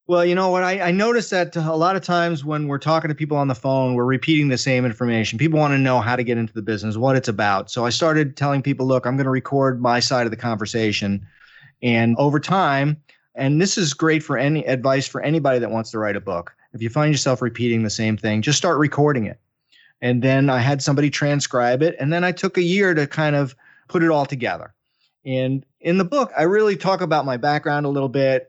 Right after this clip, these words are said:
you know, how I got into the business, and then what the business is about, how to acquire locations, how to acquire machines, the pitfalls. You know, I would say it's a great beginner book. I do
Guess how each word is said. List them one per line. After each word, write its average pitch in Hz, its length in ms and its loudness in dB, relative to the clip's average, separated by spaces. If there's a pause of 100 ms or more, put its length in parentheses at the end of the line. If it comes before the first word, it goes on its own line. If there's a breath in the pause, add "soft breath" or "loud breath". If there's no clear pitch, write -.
you 127 100 -6
know, 113 180 0
how 143 240 2
I 143 100 2
got 135 120 0
into 135 200 -4
the 127 80 -4
business, 120 560 -2
and 127 240 0
then 123 380 0
what 131 360 -2
the 160 80 -4
business 139 360 0
is 117 120 -6
about, 95 540 -2
how 127 160 -2
to 147 140 2
acquire 131 340 0
locations, 117 600 -2
how 120 140 -4
to 120 140 2
acquire 113 340 0
machines, 107 640 -4 (460 loud breath)
the 120 100 0
pitfalls. 135 1040 0 (300)
You 202 100 -2
know, 160 400 2
I 190 100 4
would 233 160 0
say 202 240 0
it's 185 140 -2
a 151 60 -2
great 151 400 0
beginner 151 340 0
book. 139 460 2
I 135 100 -2
do 151 540 2